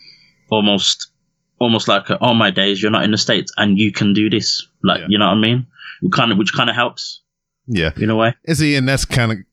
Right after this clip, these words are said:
Speaker 2: and it goes back to what you were saying earlier. I mean, y-, you have the support system so far. I mean, you got people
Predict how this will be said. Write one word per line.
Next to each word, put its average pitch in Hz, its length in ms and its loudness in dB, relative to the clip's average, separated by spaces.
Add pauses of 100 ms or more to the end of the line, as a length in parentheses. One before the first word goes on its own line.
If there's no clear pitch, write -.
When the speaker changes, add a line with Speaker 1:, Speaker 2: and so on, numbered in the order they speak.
Speaker 2:
and 110 100 -2
it 92 120 -2
goes 104 260 -2
back 101 200 -2
to - 80 -2
what 101 160 -2
you 98 100 0
were 92 40 -2
saying 98 300 0
earlier. 101 400 0
I 87 40 -2
mean, 87 540 -2 (100)
y-, 92 120 -6 (120)
you 101 300 0
have 113 320 0
the 104 80 0
support - 440 -4
system 90 420 0
so 101 200 -2
far. 82 400 -2
I 82 60 -2
mean, 85 160 -2
you 87 100 -2
got 92 200 -2
people 95 260 -4